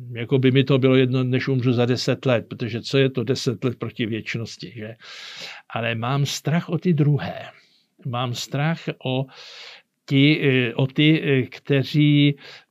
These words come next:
eh, tou ztrátou někoho budou poškozeni. Ano? Nebo mám strach o ty, kteří mi byli svěřeni do duchovní péče. Mám strach o ty, kteří mi byli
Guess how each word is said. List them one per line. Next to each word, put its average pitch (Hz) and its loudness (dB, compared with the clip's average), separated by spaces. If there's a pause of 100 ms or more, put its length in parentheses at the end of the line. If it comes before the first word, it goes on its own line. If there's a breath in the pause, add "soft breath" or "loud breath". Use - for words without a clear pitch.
(160)
eh, 120 -8 (240)
tou 135 0
ztrátou 139 0
někoho 113 -2 (360 soft breath)
budou 156 4
poškozeni. 101 -4 (600 soft breath)
Ano? 120 -12 (640 loud breath)
Nebo 123 0
mám 143 2
strach 180 -2 (100)
o 139 2
ty, 143 0
kteří 139 -2
mi 156 4
byli 127 2
svěřeni 127 0
do 135 2
duchovní 135 0
péče. 113 -8 (600 loud breath)
Mám 123 -4
strach 165 -2
o 139 0
ty, 156 0
kteří 151 -2
mi 143 2
byli 135 0